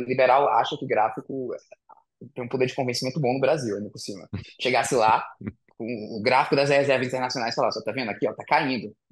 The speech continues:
Não pode cair, fica ruim quando cai." Não. Ele, cara, política é entretenimento também.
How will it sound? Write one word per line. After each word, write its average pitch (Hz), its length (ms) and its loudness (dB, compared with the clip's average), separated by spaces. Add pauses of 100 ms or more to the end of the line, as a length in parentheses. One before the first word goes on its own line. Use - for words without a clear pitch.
(200)
Não 113 100 -10
pode 143 260 2
cair, 104 240 0
fica - 180 -2
ruim 139 200 -2
quando 120 200 -6
cai." - 140 -2 (260)
Não. 165 500 2 (500)
Ele, - 120 -18
cara, 339 360 4
política 196 600 -2
é 220 140 6
entretenimento 135 680 -2
também. - 320 -12